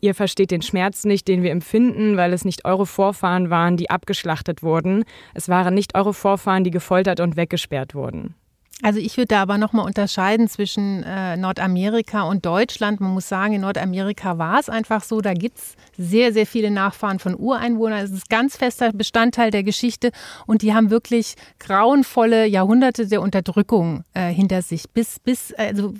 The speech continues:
Speaker 2: vor noch dreißig, vierzig Jahren, ja, waren die teilweise total entrechtet, konnten ihre Religion nicht leben.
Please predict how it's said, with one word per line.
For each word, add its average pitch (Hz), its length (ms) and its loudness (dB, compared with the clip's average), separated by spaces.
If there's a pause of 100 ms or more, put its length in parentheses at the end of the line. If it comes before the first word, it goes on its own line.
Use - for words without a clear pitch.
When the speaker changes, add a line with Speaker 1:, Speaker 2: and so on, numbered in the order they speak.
Speaker 2:
vor 202 240 -2
noch 202 180 -2
dreißig, 214 500 0
vierzig - 480 -4
Jahren, 180 520 0
ja, 180 240 -4
waren 180 200 2
die 185 100 -4
teilweise 185 440 -2
total - 280 -2
entrechtet, 208 520 -2
konnten 190 420 -2
ihre 202 300 0
Religion 220 480 4
nicht 220 220 2
leben. 202 640 0